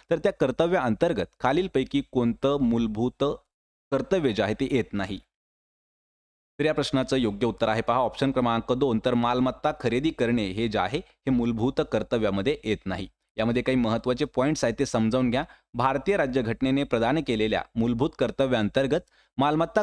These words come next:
खरेदी करणे हे कर्तव्यामध्ये येत नाही. सरकारने स्थापन केलेल्या स्वर्णसिंग समितीच्या शिफारशीनुसार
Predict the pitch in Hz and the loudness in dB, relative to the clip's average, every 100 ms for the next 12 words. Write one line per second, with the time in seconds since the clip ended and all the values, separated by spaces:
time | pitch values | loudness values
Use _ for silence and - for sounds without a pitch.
0 | - 143 147 156 - 127 147 113 110 139 | 2 0 2 0 0 0 2 0 0 0
1 | 131 107 120 117 107 107 120 98 - 90 | 0 -2 0 2 2 2 0 -2 -4 -8
2 | 92 _ _ _ _ _ 151 156 185 196 | -8 _ _ _ _ _ -4 0 2 2
3 | 202 190 - 120 - 175 160 156 160 160 | 0 -4 -2 0 0 0 0 2 0 0
4 | 139 143 156 - 165 131 123 127 127 139 | 0 2 0 0 0 0 0 0 0 -2
5 | 131 110 107 107 113 113 127 113 | -2 -2 0 0 0 0 0 0